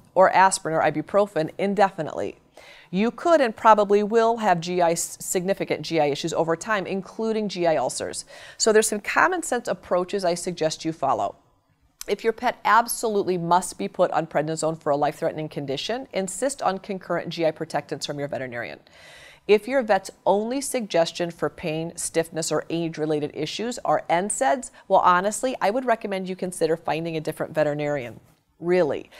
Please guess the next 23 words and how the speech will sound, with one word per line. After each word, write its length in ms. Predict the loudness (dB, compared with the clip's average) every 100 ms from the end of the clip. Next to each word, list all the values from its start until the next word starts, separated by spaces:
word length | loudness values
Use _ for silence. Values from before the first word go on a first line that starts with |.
| -20 -20 -10
It's 220 | -4 -2 0
not 220 | 0 0
that 140 | -6
these 200 | -4 -6
drugs 320 | 2 2 4
are 100 | 4
all 140 | 4 4
terrible 380 | 2 0 2 0
short-term, 580 | -2 -2 -2 -4 -4 -4
it's 140 | -4
that 160 | -4 -2
there 140 | -2
are 100 | -2
so 580 | -4 -10 -4 4 4 4
many 300 | 2 -2 2
other 260 | 4 4 2
amazing 600 | 0 -2 -2 -2 -4 -6
treatment 340 | -6 -4 0
options 320 | 0 -2 -4
that 120 | -2
are 40 | -2
non-toxic 800 | -2 -2 -4 2 2 2 -2 0
long-term 600 | 2 0 -2 -2 -2